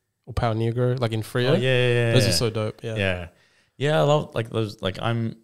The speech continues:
Speaker 2: you know, one of my favorite directors is Spike Jonze. Um, and I, I loved, if you look at a lot of old Spike Jonze stuff,
Speaker 1: Mm-hmm.
Speaker 2: man, like, it's just,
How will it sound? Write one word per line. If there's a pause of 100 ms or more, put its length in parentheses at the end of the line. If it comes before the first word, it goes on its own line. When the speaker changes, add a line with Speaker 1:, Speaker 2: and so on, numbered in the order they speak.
(160)
Speaker 2:
you
know,
one
of
my
favorite
directors
is
Spike
Jonze. (140)
Um, (120)
and (720)
I,
I
loved,
if
you
look
at
a
lot
of
old
Spike
Jonze
stuff,
Speaker 1:
Mm-hmm.
Speaker 2:
man,
like,
it's
just,